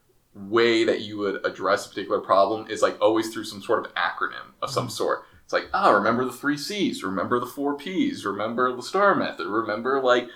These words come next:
Speaker 1: the arima method." Like, it, like, it's never, like, God only knows how many fantastic business models were thrown out because you couldn't shoehorn an acronym into it. <laughs> Like, I mean, like, I, I'll give you an example. This is, like,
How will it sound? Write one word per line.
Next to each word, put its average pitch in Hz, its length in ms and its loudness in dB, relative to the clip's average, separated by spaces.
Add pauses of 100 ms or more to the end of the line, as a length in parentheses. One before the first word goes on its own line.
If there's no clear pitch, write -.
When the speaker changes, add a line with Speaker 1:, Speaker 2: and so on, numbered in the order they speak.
(300)
Speaker 1:
the 117 680 4 (400)
arima 170 400 4
method." 95 540 0
Like, 107 240 6
it, 123 160 4
like, 123 320 6
it's - 160 -2
never, 175 680 8 (380)
like, 113 300 6 (340)
God 196 260 12
only 151 220 12
knows 135 320 10
how 131 180 6
many 139 380 2
fantastic 117 640 6
business 110 320 0
models 135 380 10
were - 80 -12
thrown 120 340 6
out 123 180 6
because 110 240 2
you 107 100 -6
couldn't 120 200 -4
shoehorn 110 540 0
an 85 40 2
acronym 92 460 -2
into 98 300 2
it. - 200 12
<laughs> - 360 8
Like, 185 560 12 (340)
I 196 100 12
mean, 233 140 12
like, 240 200 12
I, 196 180 12
I'll 202 80 8
give 262 140 8
you 254 80 6
an 233 40 6
example. 143 480 8
This 104 220 -2
is, 135 180 0
like, 117 360 6